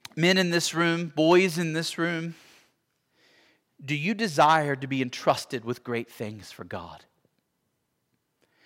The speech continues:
Do you desire responsibility, even with all the costs that accompany it?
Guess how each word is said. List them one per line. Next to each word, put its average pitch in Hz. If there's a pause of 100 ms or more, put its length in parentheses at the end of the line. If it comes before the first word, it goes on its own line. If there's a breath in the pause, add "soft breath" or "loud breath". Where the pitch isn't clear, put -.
(240 soft breath)
Do 190
you 196
desire 202
responsibility, 139
even 214
with 220
all 226
the 254
costs 247
that 214
accompany 156
it? -